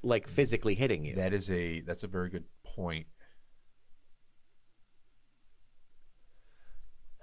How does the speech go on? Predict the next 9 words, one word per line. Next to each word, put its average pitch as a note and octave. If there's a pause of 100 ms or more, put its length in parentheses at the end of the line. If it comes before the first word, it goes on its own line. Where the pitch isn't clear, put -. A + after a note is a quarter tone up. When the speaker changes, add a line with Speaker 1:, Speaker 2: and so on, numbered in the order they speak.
(720)
Speaker 1:
What, B2+
what C3+
Speaker 2:
Um, G2+
Speaker 1:
aspect C3
of -
charisma A2
there D2+ (1600)
are G#2
they, E2+